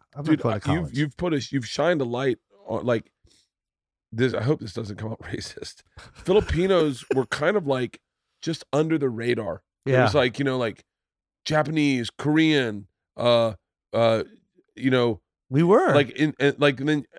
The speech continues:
Speaker 2: you just, it's, you didn't realize how many Filipinos were just hanging out.
Speaker 1: Yeah.
Speaker 2: And then all of a sudden I started going, like, it's almost like you really kinda shine a light on a group of people that maybe didn't have a voice.
Speaker 1: Yeah.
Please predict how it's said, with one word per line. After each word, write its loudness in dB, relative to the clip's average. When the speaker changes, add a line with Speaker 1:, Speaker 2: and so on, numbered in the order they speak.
Speaker 2:
you -2
just, -2
it's, 0
you -2
didn't -2
realize 2
how -2
many 0
Filipinos -2
were -2
just -2
hanging -2
out. -2
Speaker 1:
Yeah. 0
Speaker 2:
And 0
then 2
all 2
of 0
a 2
sudden 0
I -6
started -2
going, 0
like, -4
it's 0
almost 0
like 2
you -6
really 2
kinda -4
shine -2
a -2
light 4
on 0
a -4
group -2
of -14
people 2
that 0
maybe 2
didn't 2
have 0
a -2
voice. 0
Speaker 1:
Yeah. 2